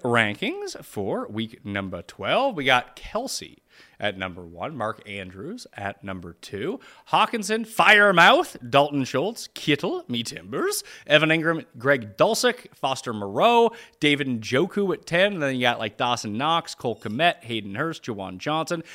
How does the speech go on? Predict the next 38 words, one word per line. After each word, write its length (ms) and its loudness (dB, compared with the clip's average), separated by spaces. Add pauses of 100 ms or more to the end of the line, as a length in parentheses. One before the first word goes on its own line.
(140)
I 60 2
got 100 4
Jerry 420 6
Everett 380 6
coming 260 0
back, 280 2
so 100 -2
I 60 4
put 120 -2
him 80 -4
at 60 -8
number 180 -6
fifteen, 520 -8
Tyler 300 0
Higbee, 500 -4 (640)
Logan 320 0
Thomas, 420 -2
Gesicki, 500 -4
Trey 200 -2
McBride, 640 2 (140)
Austin 380 -8
Hooper. 500 -4 (560)
Were 60 0
you 60 2
surprised 480 4
that 40 -2
we 120 2
didn't 140 0
get, 120 2
like, 160 2
more 380 0
Trey 260 -2
McBride 540 0 (160)
in 60 -6
that 120 0
game 180 -6
last 200 -6
night? 160 -10